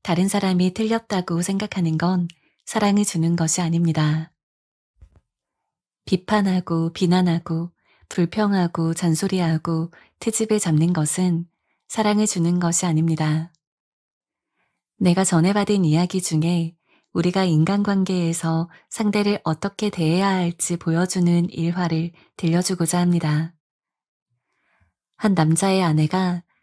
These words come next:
자녀까지 데리고 남자 곁을 떠났습니다. 남자는 황폐해졌고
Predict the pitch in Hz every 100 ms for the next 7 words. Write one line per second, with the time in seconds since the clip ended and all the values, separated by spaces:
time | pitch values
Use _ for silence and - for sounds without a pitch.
0 | _ - 180 170 185 190 190 196 156 156
1 | - 165 165 - - 165 165 185 170 -
2 | - 165 190 190 196 - 156 147 151 156
3 | - _ _ _ _ _ _ _ _ _
4 | _ _ _ 180 165 180 180 185 220 220
5 | 226 214 214 170 _ - 151